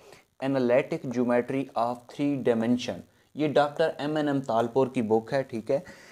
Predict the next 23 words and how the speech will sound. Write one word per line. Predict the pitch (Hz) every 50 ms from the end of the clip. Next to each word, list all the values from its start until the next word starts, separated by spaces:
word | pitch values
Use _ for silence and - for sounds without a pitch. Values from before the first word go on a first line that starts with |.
| - - - _ _ _ _ -
इसके | 180 - - - 214
आज | 196 175 185 175 170
हम | 165 165 160
लोगों | 160 156 147 139 151
ने | 160 160
एक | 151 165 160 - 139
most | 127 127 135 143 151 165 - - - - -
important | 151 143 - 139 135 131 139 135 135
topic | - 131 123 123 - 135 131 -
के | 139
ऊपर | 135 123 123 123 120
बात | 110 98 110 110 123 127 -
करनी | - 143 135 131 123 117 110
है, | 110 107 107 113 120 - - _ _ _ _ _ -
ठीक | 127 117 -
है। | 147 143 151 147 - 156 - -
Spherical | - - - 156 - - 151 147 147 160 151 - 160
polar | 165 - - 160 156 156 156 151 - 143
coordinates | 139 139 139 143 156 151 147 147 139 - -
क्या | - 143 127
होते | 127 139 143 139 - 156
हैं, | 147 143 147 147 147
cylindrical | 147 - 135 127 131 135 143 139 147 139 - 143 139